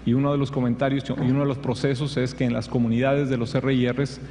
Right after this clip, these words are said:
sucedan estos mecanismos de consulta pública. Entonces, eh, pues nuevamente les, les invito a que, eh, se acerquen <laughs> a comentarnos algo.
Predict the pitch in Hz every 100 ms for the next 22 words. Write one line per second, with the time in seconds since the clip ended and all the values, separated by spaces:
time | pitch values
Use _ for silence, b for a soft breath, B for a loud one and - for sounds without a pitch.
0 | B - - 107 139 127 131 123 123 -
1 | 127 123 120 110 107 123 107 117 117 120
2 | 117 117 104 110 117 104 98 95 - -
3 | - B B B B B - 139 143 160
4 | - 127 - 120 110 107 95 110 110 135
5 | 135 127 139 117 - 120 113 - - 123
6 | 117 117 127 127 - 120 113 - 120 110
7 | 98 113 139 143 151 139 - - 104 -
8 | 107 104 123 120 120 131 135